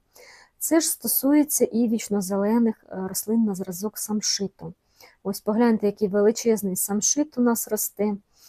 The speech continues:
Багато хто відмовляється від самшиту через, е, засилля шкідників, через самшитову вогнівку, гусінь, яка його об'їдає.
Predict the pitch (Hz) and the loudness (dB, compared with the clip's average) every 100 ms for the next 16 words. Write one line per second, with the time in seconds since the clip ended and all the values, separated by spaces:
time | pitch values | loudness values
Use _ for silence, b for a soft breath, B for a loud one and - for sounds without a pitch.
0 | b b 202 226 269 254 - 220 208 226 | b b 0 4 2 2 -4 -2 2 2
1 | 226 220 202 190 - 202 202 - 220 - | 4 4 2 0 -4 -4 -4 -2 0 2
2 | 214 202 185 - 233 233 196 180 - b | 0 -2 -4 -6 0 2 2 -2 -6 b
3 | b b - 185 190 180 208 - 208 190 | b b -2 0 0 0 0 0 0 0
4 | - 202 202 208 - 285 277 - 196 - | -2 -2 0 -2 0 -2 -2 -4 -2 -2
5 | - 208 - - 190 196 202 190 240 277 | -4 -4 -4 -6 -6 -2 -2 2 2 2
6 | - - 202 214 220 - 208 196 - 196 | -2 -4 -2 0 -2 0 0 0 0 0
7 | 196 202 190 185 196 180 190 180 | 0 0 -2 -2 -4 -2 -4 -4